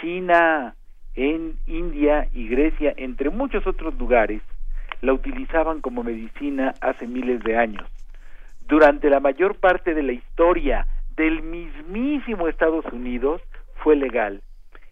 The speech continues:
y se localizaba en tinturas y extractos. En veintitrés estados de la Unión Americana y en el Distrito de Columbia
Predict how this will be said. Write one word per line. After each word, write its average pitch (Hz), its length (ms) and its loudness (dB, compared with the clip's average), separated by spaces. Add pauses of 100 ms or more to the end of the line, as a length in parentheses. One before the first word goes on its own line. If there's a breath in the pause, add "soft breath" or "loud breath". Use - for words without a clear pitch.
y 143 100 -8
se 151 100 -4
localizaba 135 640 -2
en 147 120 -8
tinturas 123 560 -4
y 113 60 -10
extractos. - 500 -8 (800 loud breath)
En 127 160 0
veintitrés 131 520 2
estados 143 500 2
de 117 80 -2
la 110 80 -2
Unión 117 240 -4
Americana 139 720 -4 (380 soft breath)
y 120 80 0
en 120 100 -2
el 113 120 -6
Distrito 131 400 0
de 113 100 0
Columbia 131 760 0